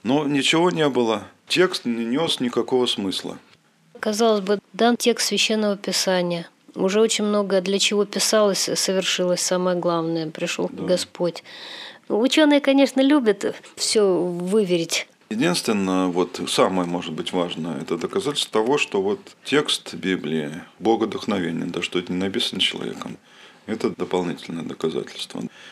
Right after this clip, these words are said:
Speaker 1: Ну, а, конечно, пророчество или, м, скажем, свидетельство о тех ранних событиях, которые уже произошли,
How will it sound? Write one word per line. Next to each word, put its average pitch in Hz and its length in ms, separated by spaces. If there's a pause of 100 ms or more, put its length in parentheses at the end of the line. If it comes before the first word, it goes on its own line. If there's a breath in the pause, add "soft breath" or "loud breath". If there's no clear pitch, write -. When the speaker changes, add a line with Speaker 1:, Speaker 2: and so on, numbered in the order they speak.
(160 loud breath)
Speaker 1:
Ну, 131 180
а, 135 240
конечно, 143 500
пророчество 143 920 (420 soft breath)
или, 98 380
м, 80 360
скажем, 92 600 (140)
свидетельство 101 800
о 90 40
тех 98 240
ранних 151 340
событиях, 123 520
которые 107 400
уже 107 140
произошли, 101 720